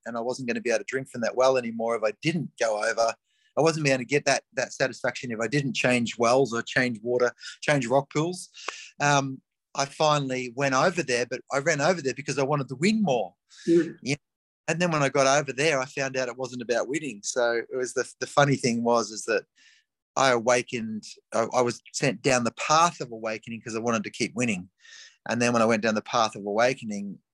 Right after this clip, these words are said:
Speaker 1: I realized, "Oh, okay.
Speaker 2: Not the point. <laughs>
Speaker 1: Winning is not what I thought it was. Winning is actually where you're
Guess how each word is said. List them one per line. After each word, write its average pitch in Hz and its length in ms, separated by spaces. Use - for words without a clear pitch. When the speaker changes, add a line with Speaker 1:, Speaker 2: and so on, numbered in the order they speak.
Speaker 1:
I 113 100
realized, 107 720
"Oh, 101 400
okay. 110 460
Speaker 2:
Not - 120
the 180 60
point. 185 540
<laughs> 277 40
Speaker 1:
Winning 147 260
is 131 120
not 147 220
what 131 120
I 131 60
thought 147 320
it 127 100
was. 113 460
Winning 131 240
is 123 180
actually 123 300
where 127 160
you're 120 140